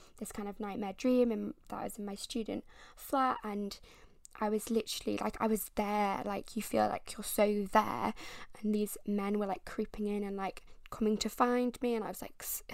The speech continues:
<laughs> hid behind the door, and it's so realistic, and you kind of, you wake up in a state of panic, and it so m-, almost sort of causes a panic attack,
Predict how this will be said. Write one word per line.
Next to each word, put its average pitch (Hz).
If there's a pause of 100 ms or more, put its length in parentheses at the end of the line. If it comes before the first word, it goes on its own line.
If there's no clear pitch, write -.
(100)
<laughs> 254 (300)
hid 262
behind 208
the 214
door, 220 (460)
and 220
it's -
so 233
realistic, 214
and 208
you 202
kind 233
of, - (360)
you 220
wake 233
up -
in 202
a 190
state -
of -
panic, 214
and 220
it -
so -
m-, 214 (160)
almost 214
sort 190
of -
causes 196
a 220
panic 226
attack, 247